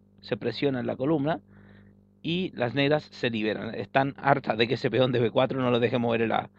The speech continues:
O sea que yo quiero, miren, es astuta la movida que hace, perdón, se me soltó esa jugada, eh, el maestro Flores, que se libera en estos momentos y,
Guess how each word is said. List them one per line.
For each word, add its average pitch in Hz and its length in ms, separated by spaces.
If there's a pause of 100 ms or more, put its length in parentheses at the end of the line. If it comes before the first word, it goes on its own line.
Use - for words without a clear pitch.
(240)
O - 40
sea 120 120
que 123 120
yo 131 120
quiero, 147 240 (100)
miren, 101 360 (440)
es - 100
astuta 147 320
la 120 120
movida 113 320
que 117 100
hace, 113 680
perdón, 101 260
se 104 80
me 101 80
soltó 104 260
esa - 140
jugada, 123 420 (560)
eh, 104 500
el 117 100
maestro 117 260
Flores, 170 500 (380)
que 135 100
se 127 200
libera 123 380
en 104 60
estos 131 240
momentos 170 720 (580)
y, 185 280